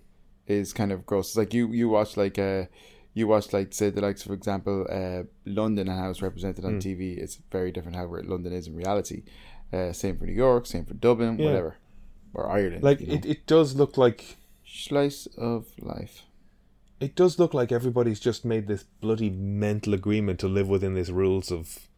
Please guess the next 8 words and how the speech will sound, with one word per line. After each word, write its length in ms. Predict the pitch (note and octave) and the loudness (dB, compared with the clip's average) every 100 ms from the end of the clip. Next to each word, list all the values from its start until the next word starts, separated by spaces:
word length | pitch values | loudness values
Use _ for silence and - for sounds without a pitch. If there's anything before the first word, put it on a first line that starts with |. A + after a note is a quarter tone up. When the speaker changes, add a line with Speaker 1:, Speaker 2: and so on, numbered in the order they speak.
| _ _ - - _ | _ _ -20 -20 _
Speaker 2:
like, 240 | F#2 F2 E2 | -4 -4 -4
we're 260 | F2+ G#2+ | 2 6
all 160 | A2 A2+ | 6 6
on 120 | G#2 | 2
top 240 | - A2 G#2+ | 2 0 0
of 120 | F#2+ | -2
each 180 | F2+ F2+ | -2 0
other. 340 | E2+ F2 F#2 | 0 -2 -4